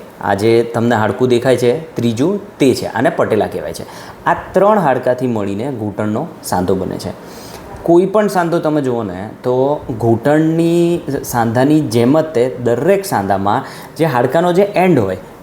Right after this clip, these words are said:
જે જગ્યાએથી આ હાડકું જેમ કે અહીંયા પૂરું થઈ રહ્યું છે તો અહીંયાનો ભાગ આ હાડકું ઉપર પૂરું થઈ રહ્યું છે, અહીંયાનો ભાગ, આ બધી જ જગ્યાએ કાર્ટિલેજ હોય.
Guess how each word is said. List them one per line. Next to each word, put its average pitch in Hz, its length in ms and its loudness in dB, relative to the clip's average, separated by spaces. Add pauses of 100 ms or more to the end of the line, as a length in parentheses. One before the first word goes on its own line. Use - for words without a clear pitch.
(140)
જે 147 180 4
જગ્યાએથી 131 720 4
આ 127 140 0
હાડકું 143 360 0
જેમ 139 180 0
કે 147 160 0
અહીંયા 131 300 0
પૂરું 139 280 2
થઈ 110 200 0
રહ્યું 95 220 0
છે 107 160 -4 (380)
તો 151 80 2 (240)
અહીંયાનો 156 500 4
ભાગ 160 240 0 (320)
આ 131 120 2
હાડકું 139 400 2
ઉપર 131 280 0
પૂરું 147 320 0
થઈ 135 200 0
રહ્યું 123 200 2
છે, 131 260 -6
અહીંયાનો 131 420 2
ભાગ, 120 220 0 (200)
આ 151 100 2
બધી 135 420 2
જ 135 180 0
જગ્યાએ 117 340 0 (160)
કાર્ટિલેજ 101 640 0
હોય. 85 120 -8